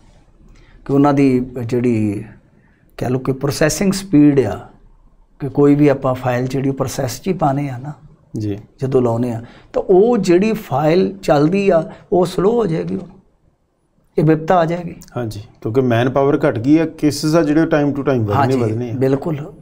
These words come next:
Speaker 1: ਤੇ ਉਹ ਵਰਕਲੋਡ ਵਧੇਗਾ ਹੁਣ।
Speaker 2: ਹਾਂਜੀ।
Speaker 1: ਬਹੁਤ ਜ਼ਿਆਦਾ ਵਰਕਲੋਡ ਵਧੇਗਾ।
Speaker 2: ਜੀ।
Speaker 1: ਫਿਰ ਅੱਗੇ ਚੰਡੀਗੜ੍ਹ ਚਲੇ ਜਾਂਦੇ ਸੀ, ਹੁਣ ਚੰਡੀਗੜ੍ਹ ਦੀ ਬਜਾਏ ਜਾਣਾ ਵੀ ਦਿੱਲੀ ਪਏਗਾ। ਤੇ ਸਟੂਡੈਂਟ ਹਿਸਾਬ ਲਾ ਲਓ, ਇੰਨਾ ਜ਼ਿਆਦਾ ਹੈ ਕਿ ਮੈਂ ਅੰਕੜਾ ਪੜ੍ਹ ਰਿਹਾ ਸੀ ਦੋ ਹਜ਼ਾਰ ਬਾਈ ਦਾ,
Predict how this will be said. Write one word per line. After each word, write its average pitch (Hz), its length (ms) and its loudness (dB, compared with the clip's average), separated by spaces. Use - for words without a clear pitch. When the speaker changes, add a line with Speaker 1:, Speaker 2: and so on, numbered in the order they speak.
Speaker 1:
ਤੇ 170 60 2
ਉਹ 147 460 0
ਵਰਕਲੋਡ 165 460 2
ਵਧੇਗਾ 202 360 2
ਹੁਣ। 170 180 -6
Speaker 2:
ਹਾਂਜੀ। 107 320 -4
Speaker 1:
ਬਹੁਤ 123 200 0
ਜ਼ਿਆਦਾ 135 220 2
ਵਰਕਲੋਡ 127 440 0
ਵਧੇਗਾ। 131 400 -2
Speaker 2:
ਜੀ। 95 120 -4
Speaker 1:
ਫਿਰ 139 140 4
ਅੱਗੇ 139 180 2
ਚੰਡੀਗੜ੍ਹ 156 440 4
ਚਲੇ 170 220 0
ਜਾਂਦੇ 175 280 0
ਸੀ, - 140 -2
ਹੁਣ 143 160 2
ਚੰਡੀਗੜ੍ਹ 143 460 0
ਦੀ 151 80 0
ਬਜਾਏ 131 380 -2
ਜਾਣਾ 139 260 -6
ਵੀ 156 120 -4
ਦਿੱਲੀ 147 260 -8
ਪਏਗਾ। - 440 -14
ਤੇ 170 80 0
ਸਟੂਡੈਂਟ 170 420 2
ਹਿਸਾਬ 208 340 0
ਲਾ 185 140 4
ਲਓ, - 160 4
ਇੰਨਾ 117 300 4
ਜ਼ਿਆਦਾ 190 400 4
ਹੈ 180 180 2
ਕਿ - 200 -4
ਮੈਂ 180 320 -2
ਅੰਕੜਾ 190 340 0
ਪੜ੍ਹ 196 220 -2
ਰਿਹਾ 220 160 0
ਸੀ 220 140 -4
ਦੋ 160 280 2
ਹਜ਼ਾਰ 175 200 4
ਬਾਈ 127 260 2
ਦਾ, 120 240 -6